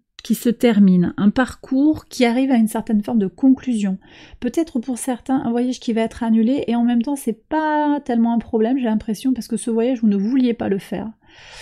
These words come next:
Donc, euh, de toute façon, on, on est arrivé à bon port. Voyez, voyez ce qu'on me dit, c'est qu'il y a quelque chose qui va se clôturer pour de bon, pour, euh, peut-être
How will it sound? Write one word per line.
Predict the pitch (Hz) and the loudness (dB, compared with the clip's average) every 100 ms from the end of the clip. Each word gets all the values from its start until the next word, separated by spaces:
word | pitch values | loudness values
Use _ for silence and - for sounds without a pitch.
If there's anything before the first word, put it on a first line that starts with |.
| - - - | -20 -12 2
Donc, | 214 233 220 - | 6 6 6 2
euh, | 214 208 202 196 196 202 - _ _ _ _ - - - - - - _ - - _ 214 | 4 4 4 4 2 0 -6 _ _ _ _ -20 -20 -20 -20 -20 -20 _ -20 -20 _ 2
de | 247 | 4
toute | 294 - | 2 2
façon, | 277 254 277 294 294 | 2 6 8 8 8
on, | 233 233 - | 6 6 6
on | 247 | 8
est | 262 269 | 10 8
arrivé | 254 262 | 6 6
à | 247 | 6
bon | 196 202 | 6 6
port. | 196 190 - 214 | 6 2 0 -2
Voyez, | 196 226 - | 0 0 0
voyez | 208 240 | 0 0
ce | - | 2
qu'on | 220 | 4
me | 208 | 4
dit, | 202 233 | 2 0
c'est | 220 | -4
qu'il | - 233 | -2 0
y | |
a | |
quelque | - 226 247 | 2 2 0
chose | 269 254 | 0 -2
qui | - 214 | -6 -2
va | 233 | -2
se | - 233 | 0 -2
clôturer | - 247 - 220 226 | 0 -2 0 0 2
pour | 226 226 208 | 0 -2 0
de | 208 | 2
bon, | 185 208 220 | 4 4 4
pour, | 226 220 208 | 4 0 2
euh, | 208 202 - _ _ | 2 0 -6 _ _
peut-être | 247 226 277 - | -2 2 0 0